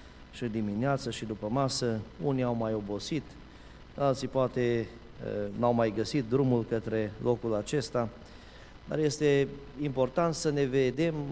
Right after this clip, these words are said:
în seara aceasta fiecare din noi, eh, un pic starea inimii noastre și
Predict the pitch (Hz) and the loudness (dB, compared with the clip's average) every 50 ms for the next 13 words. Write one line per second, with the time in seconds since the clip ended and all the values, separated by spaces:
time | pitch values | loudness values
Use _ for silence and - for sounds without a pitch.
0 | - - - 131 127 - 151 139 131 123 - 143 143 131 - 123 117 - - 156 | -6 -6 -4 -4 2 4 6 6 6 6 6 4 4 4 4 0 0 2 4 6
1 | 135 123 113 - 143 139 135 131 131 131 123 104 107 117 113 120 139 147 151 147 | 6 6 6 6 6 8 8 8 6 6 4 2 0 0 0 2 4 6 6 6
2 | 143 131 120 139 - - - - - - - - - - - - 135 123 117 113 | 6 4 2 -2 -8 -14 -16 -18 -18 -18 -18 -18 -16 -10 -4 -2 0 0 0 -2
3 | 104 - - - - - - - - - - - - - 160 143 - - - - | -2 -6 -10 -12 -14 -14 -16 -16 -12 -10 -8 -4 0 2 2 2 0 -2 -10 -16
4 | - - - - - - 127 131 - - - - - 160 160 151 139 131 143 156 | -16 -16 -16 -14 -12 -12 -12 -10 -10 -10 -2 4 8 10 10 10 10 8 6 4
5 | 147 139 131 127 123 143 156 156 147 151 - 139 139 127 - - 139 135 | 2 2 2 2 4 6 6 6 4 2 0 -2 -2 -2 -2 -2 -4 -4